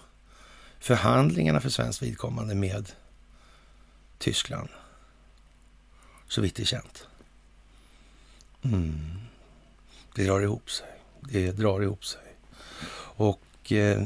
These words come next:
ja, vad ska man säga? Tyskarna, de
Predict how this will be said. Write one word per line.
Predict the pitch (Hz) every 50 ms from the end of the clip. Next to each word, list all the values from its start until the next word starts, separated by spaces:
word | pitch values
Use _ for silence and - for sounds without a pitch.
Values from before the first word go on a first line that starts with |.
| - - -
ja, | 131 127 127 113 101 92 98 107 110 117 - - - -
vad | - 107 101
ska | - - 110
man | 110 -
säga? | - 127 107 98 104 104 101 - - - - _ - - - - - - - - - - - - - - - - - - - - - - - - - - - - -
Tyskarna, | - 143 135 - - - 123 127 143 143 151 - - - - - - - - - - - - - - - - - - - - - - - - - - - -
de | - 135 127 117 110 110 123 131